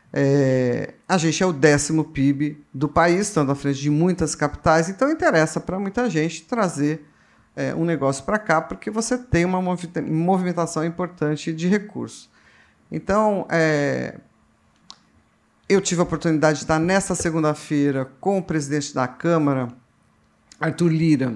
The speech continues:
num evento lá na As-, Associação Comercial de São Paulo, de um grupo de, que se reúne da Federação das Associações Comerciais. Eu também sou presidente da Associação Comercial aqui em Campinas e vice-presidente dessa federação.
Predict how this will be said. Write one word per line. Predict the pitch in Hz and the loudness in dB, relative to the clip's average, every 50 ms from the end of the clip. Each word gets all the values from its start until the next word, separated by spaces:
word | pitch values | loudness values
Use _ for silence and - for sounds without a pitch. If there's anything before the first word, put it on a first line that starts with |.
| - - | -6 -6
num | - 175 190 196 185 | -4 -2 0 2 2
evento | 170 139 139 147 165 160 156 147 143 - - 139 | 2 0 0 0 2 2 2 2 0 -4 -6 -4
lá | 139 143 147 151 156 147 | -2 2 2 2 2 2
na | 143 | 0
As-, | 147 143 - - - | -2 -6 -8 -8 -2
Associação | - 151 143 - 165 147 - 156 139 - 147 | -2 -2 0 0 -2 -2 -2 -2 -4 -4 -6
Comercial | 127 139 135 135 131 - - 123 | -6 -4 -6 -6 -6 -4 -4 -6
de | 123 120 | -4 -4
São | - - 160 160 | -4 -4 -4 -4
Paulo, | 160 - 156 160 165 170 165 156 139 127 - - - - _ _ _ _ - | 0 2 2 4 4 2 2 -2 -4 -6 -10 -16 -20 -20 _ _ _ _ -12
de | 135 135 156 | -6 0 2
um | 165 156 | 2 2
grupo | 139 143 143 143 147 139 139 - 147 135 131 131 | 2 2 2 2 2 0 0 -2 -2 -2 -2 -4
de, | 120 - 131 135 135 131 131 127 123 123 120 117 113 113 - - - - _ _ - _ _ - | -6 -6 -6 -4 -2 -2 0 0 -2 -2 -4 -6 -8 -10 -12 -16 -18 -20 _ _ -20 _ _ -10
que | - 147 | -10 -8
se | 143 - - 160 | -6 -4 -2 0
reúne | 147 151 151 143 135 147 165 160 143 123 - - - | 2 2 2 2 2 2 2 0 0 -2 -4 -10 -20
da | - - - - 78 101 117 113 135 135 135 | -18 -16 -14 -10 -10 -8 -6 -4 -2 -4 -2
Federação | - - 156 135 147 139 135 - - 131 | -2 -2 0 0 2 0 0 0 -2 -2
das | 131 131 123 | -2 -2 -4
Associações | 135 - - 143 143 - 151 147 - 143 143 139 | -4 -4 -6 -6 -4 -4 -4 -2 -2 -4 -4 -4
Comerciais. | - 160 170 180 180 180 - 196 190 196 165 | -4 -4 -2 -2 -4 -2 2 2 2 2 2
Eu | 143 | 0
também | - 156 143 147 147 | -2 0 0 0 0
sou | 143 - 123 | 0 -4 -6
presidente | - 139 139 131 127 143 143 135 | -4 -4 -4 -4 -2 -2 -2 -2
da | 135 143 | -2 -4
Associação | 139 - - 143 135 131 - 131 | -6 -6 -6 -6 -6 -4 -6 -8
Comercial | 131 - 139 139 131 131 - - 135 127 123 120 123 - _ _ _ _ _ _ _ _ _ _ _ _ _ _ _ - | -6 -4 -4 -4 -4 -4 -2 0 0 0 0 -2 -6 -14 _ _ _ _ _ _ _ _ _ _ _ _ _ _ _ -2
aqui | - 131 135 - - - 131 127 123 123 117 - - 127 | -2 -2 -2 -2 -4 -2 0 0 0 0 -2 -4 -4 -2
em | 127 131 | -2 -2
Campinas | 131 190 190 185 - 190 196 220 233 233 208 170 151 143 | 0 -2 -2 0 2 2 4 4 4 4 4 2 2 0
e | 147 | -2
vice-presidente | 139 139 135 - - - 143 135 135 131 131 131 127 - | -2 -2 -6 -6 -4 -2 -2 -2 0 0 -2 -2 -2 -2
dessa | - 131 123 - 135 | -4 -4 -2 -4 -4
federação. | - - 160 165 185 190 214 208 - - 202 208 220 226 220 | -2 -2 0 0 2 2 2 0 2 2 4 4 4 2 -2